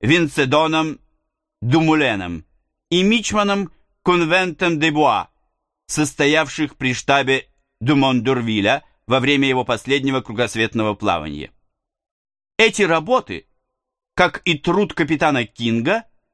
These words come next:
создали лучшие путеводные карты, представляющие возможность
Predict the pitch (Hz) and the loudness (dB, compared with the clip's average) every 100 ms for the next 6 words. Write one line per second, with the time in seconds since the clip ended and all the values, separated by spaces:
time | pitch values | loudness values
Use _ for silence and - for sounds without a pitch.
0 | _ _ _ - - 240 170 208 202 208 | _ _ _ -2 2 2 2 0 0 -2
1 | - _ 104 185 269 - - 240 233 226 | -6 _ -4 -2 -2 -2 0 0 0 -4
2 | 220 202 202 160 160 143 - 120 120 - | -2 0 0 0 0 0 0 0 0 -6
3 | 240 - _ _ _ 196 165 - 196 214 | -8 -8 _ _ _ -6 -4 -2 0 2
4 | 254 214 - 233 208 190 214 185 202 | 0 -2 -6 -2 -2 0 -2 -2 -8